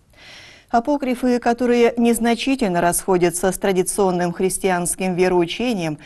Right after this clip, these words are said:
не содержат вымысла и еретических высказываний, принимаются церковью как исторические источники, и именно описываемые в них события широко использовались в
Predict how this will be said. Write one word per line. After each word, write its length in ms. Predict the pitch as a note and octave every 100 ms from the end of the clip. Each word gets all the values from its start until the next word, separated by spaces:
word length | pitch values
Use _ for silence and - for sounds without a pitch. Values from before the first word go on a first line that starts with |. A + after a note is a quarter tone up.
| - -
не 120 | B3+
содержат 640 | B3+ B3+ B3+ C4 B3 A#3+
вымысла 640 | G3+ G#3 B3+ A3+ G#3+ G#3+ A3
и 340 | A#3+ A#3 A3
еретических 800 | G3 G#3+ G#3+ F#3+ F#3+ - F#3+ F#3+
высказываний, 800 | F#3 - A#3+ C4 G3+ E3 D#3+ D#3
принимаются 800 | D#3 A#3+ A#3+ C4+ D4 C#4 C4+ B3
церковью 760 | - B3+ B3 A#3+ A3 G#3+ G#3+ - _ -
как 220 | C4+ C#4
исторические 800 | C4 C4 A#3 G3+ G3+ - A#3 A#3+
источники, 720 | - B3+ F#3+ D#3+ C#3+ C#3+ - _ - -
и 120 | B3+ A#3
именно 580 | A#3+ A#3 A3 G#3 -
описываемые 920 | A3 G#3+ G#3 - F3+ F#3 F3+ F#3 F#3
в 80 | F#3+
них 240 | F#3 F3 -
события 640 | F3 E3 A3+ A#3+ F3 E3 - -
широко 480 | - B3+ B3+ B3+ D4
использовались 760 | - B3 B3 A3+ A3 A3 A3
в 140 | -